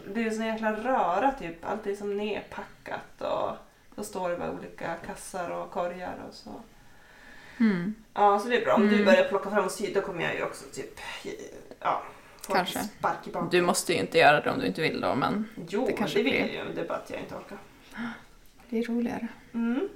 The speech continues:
Speaker 1: Var
Speaker 2: Mm.
Speaker 1: du färdig med dina?
Speaker 2: Ja.
Speaker 1: Berätta.
Speaker 2: Absolut, jag är klar.
Speaker 1: Mm.
Speaker 2: Hur, eh, hur är det för dig, Ingrid?
Speaker 1: Jo,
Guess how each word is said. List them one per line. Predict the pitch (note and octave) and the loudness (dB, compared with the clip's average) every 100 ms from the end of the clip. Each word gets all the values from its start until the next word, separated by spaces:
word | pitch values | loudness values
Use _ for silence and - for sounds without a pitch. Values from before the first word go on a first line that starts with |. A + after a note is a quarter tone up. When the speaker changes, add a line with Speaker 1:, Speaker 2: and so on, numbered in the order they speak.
| - | 0
Speaker 1:
Var | A3+ | 2
Speaker 2:
Mm. | B3 | 2
Speaker 1:
du | - | 2
färdig | C4 D4 | 0 0
med | F#4 - | -2 -4
dina? | - - | -6 0
Speaker 2:
Ja. | A3 A#3 F#4+ C4+ G3+ D#4+ G#4 | 6 10 12 12 12 12 6
Speaker 1:
Berätta. | C4 - A#3+ - | -2 -6 -10 -8
Speaker 2:
Absolut, | - C4+ - D#4+ A#3 - | -2 -2 2 2 0 -2
jag | A#3 D4+ | 4 6
är | C#4+ | 6
klar. | C#4 - A#3+ - | 6 6 4 -4
Speaker 1:
Mm. | A#3 D4 | 4 6
Speaker 2:
Hur, | C#4 | 8
eh, | B3 A3+ A3 C4 - - | 10 12 10 6 0 -4
hur | A#3+ | 4
är | B3+ | 6
det | B3+ | 6
för | B3+ | 4
dig, | B3 G#3 | 4 4
Ingrid? | - B3 A#3+ - - - - - - - - - | 2 -2 -4 -6 -12 -12 -12 -12 -14 -16 -18 -12
Speaker 1:
Jo, | G#3 A#3 C4+ C4 | -4 4 4 4